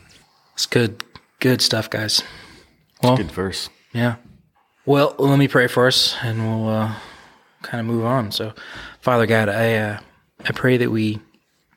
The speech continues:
Speaker 1: we walk off of this verse, God, and we live boldly for you. God, that we can be strong and courageous. We can walk in the path that you have for us and walk with our head held high, living after you.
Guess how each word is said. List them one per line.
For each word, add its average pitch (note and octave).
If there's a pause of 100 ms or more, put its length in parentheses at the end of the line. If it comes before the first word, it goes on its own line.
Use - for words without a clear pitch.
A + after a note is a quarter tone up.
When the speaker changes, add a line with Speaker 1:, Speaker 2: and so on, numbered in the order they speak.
(760)
Speaker 1:
we A#2+
walk A2
off A2+
of A2
this G#2+
verse, G#2+
God, G#2+
and G#2
we G#2
live G#2+
boldly G#2+
for G#2+
you. G#2 (680)
God, A#2
that A2+
we A2+
can A2
be G#2+
strong A#2+
and A2
courageous. A2+ (160)
We A#2
can G#2+ (280)
walk A#2
in A#2
the A2+
path A2
that A#2
you G#2+
have G#2
for G#2+
us - (840)
and A#2+
walk A2+
with A#2+
our G#2+
head A#2+
held B2+
high, A#2 (580)
living A2
after G#2
you. G2+